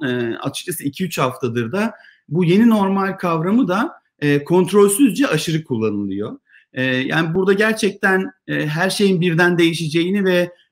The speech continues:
bu süreç bittiği zaman da bambaşka bir dünyada uyanacağımızı mı düşünüyoruz? Biraz o konuda şüphelerim var, skeptiyim diye özetleyebilirim. E,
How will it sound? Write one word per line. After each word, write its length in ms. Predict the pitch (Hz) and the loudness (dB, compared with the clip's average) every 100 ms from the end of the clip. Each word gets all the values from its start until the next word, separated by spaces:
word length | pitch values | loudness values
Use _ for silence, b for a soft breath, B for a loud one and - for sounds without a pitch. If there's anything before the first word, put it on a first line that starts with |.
| - | -6
bu 80 | 185 | 0
süreç 360 | 196 175 - | 4 4 2
bittiği 300 | - - 180 | -10 -6 -4
zaman 400 | 160 170 170 175 | 0 0 0 2
da 160 | 175 156 | 0 2
bambaşka 540 | 240 240 190 - 175 | 4 6 4 0 0
bir 320 | 170 156 - b b - | 0 -2 -4 b b 0
dünyada 460 | 156 160 160 160 | 2 4 4 2
uyanacağımızı 720 | 175 156 151 139 160 170 156 151 | 2 4 2 2 0 0 -2 -2
mı 100 | 113 | -2
düşünüyoruz? 580 | - 120 120 196 202 | -4 -6 -4 -6 -6
Biraz 260 | 185 185 180 | -4 -2 -4
o 100 | - | -4
konuda 460 | 165 147 185 220 214 B B - | -2 0 0 -2 -6 B B -16
şüphelerim 600 | - 165 160 160 165 117 | -10 -2 0 2 2 2
var, 120 | 101 | 0
skeptiyim 640 | - - 143 - 139 117 | -4 -2 -2 2 2 2
diye 320 | 110 135 170 - | 2 2 2 0
özetleyebilirim. 880 | 135 143 143 139 131 127 104 - - _ b b b - | 0 0 0 0 0 -4 -6 -6 -10 _ b b b -6
E, 240 | 160 - | -4 -4